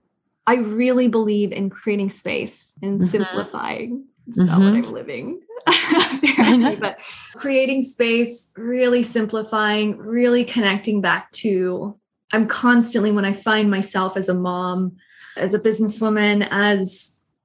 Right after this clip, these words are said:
Speaker 1: a wife, and just running my own home and my own business, like, I'm constantly coming back to, "Okay, like, I have to reconnect with myself. Where am I not taking care of myself? Where am I not listening to myself, trusting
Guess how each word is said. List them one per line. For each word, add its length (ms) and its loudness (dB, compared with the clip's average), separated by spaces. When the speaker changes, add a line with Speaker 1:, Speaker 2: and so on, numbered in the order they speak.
Speaker 1:
a 60 -2
wife, 580 0
and 120 4
just 140 -2
running 280 4
my 160 2
own 140 0
home 480 4
and 100 2
my 140 -2
own 100 -4
business, 400 2
like, 240 -4
I'm 160 -2
constantly 680 -2
coming 340 -2
back 340 -4
to, 360 -2
"Okay, 320 -4
like, 280 -6
I 80 -6
have 220 -4
to 120 0
reconnect 640 -4
with 140 -8
myself. 500 -6
Where 200 0
am 120 2
I 60 0
not 200 -6
taking 240 -6
care 240 0
of 100 0
myself? 680 2
Where 340 4
am 80 2
I 80 4
not 420 0
listening 960 2
to 180 6
myself, 600 2
trusting 880 0